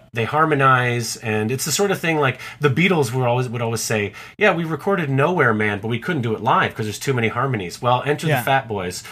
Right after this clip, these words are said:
Speaker 1: Fat Boys doing Nowhere Man, if you can track that record down, I highly suggest you do.
Speaker 2: <laughs> Are you nervous, Miguel, that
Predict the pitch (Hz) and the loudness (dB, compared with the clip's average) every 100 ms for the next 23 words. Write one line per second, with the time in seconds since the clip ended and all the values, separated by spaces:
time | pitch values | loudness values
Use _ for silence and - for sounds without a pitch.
0 | - - 151 151 160 139 135 127 123 135 | -16 0 2 2 2 2 4 4 4 4
1 | 151 156 160 170 185 185 - - - _ | 4 2 2 2 0 -2 -10 -20 -20 _
2 | - 143 147 135 160 151 - 135 120 120 | -2 2 2 4 4 4 2 2 4 2
3 | 123 104 113 101 98 - - 110 101 104 | 2 0 0 0 -4 -2 0 0 -2 -6
4 | 92 101 92 - - 92 85 - - - | -6 -8 -10 -10 -12 -8 -8 -10 -16 -20
5 | _ - _ _ _ _ _ - - - | _ -20 _ _ _ _ _ -20 -20 -16
6 | - - _ _ _ - 339 330 269 240 | -16 -16 _ _ _ 2 2 4 4 4
7 | - 202 170 165 165 165 143 135 131 | 0 0 4 6 6 4 2 0 -2